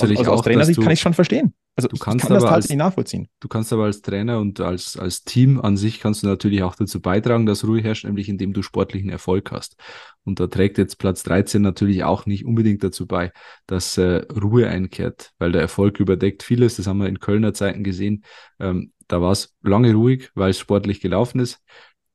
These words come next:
Speaker 1: Ähm, wenn's sportlich nicht läuft, dann kommen halt andere Dinge auch,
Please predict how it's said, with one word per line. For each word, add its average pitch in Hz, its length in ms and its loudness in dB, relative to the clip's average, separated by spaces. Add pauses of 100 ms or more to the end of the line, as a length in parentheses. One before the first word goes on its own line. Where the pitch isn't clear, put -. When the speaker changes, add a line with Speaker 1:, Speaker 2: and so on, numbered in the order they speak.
(140)
Speaker 1:
Ähm, 98 400 -2 (500)
wenn's 104 220 2
sportlich 104 420 0
nicht 98 220 -6
läuft, 107 300 0
dann 113 340 -2 (480)
kommen 113 260 2
halt 107 220 -2
andere 110 280 -4
Dinge 110 360 -4
auch, 101 280 -8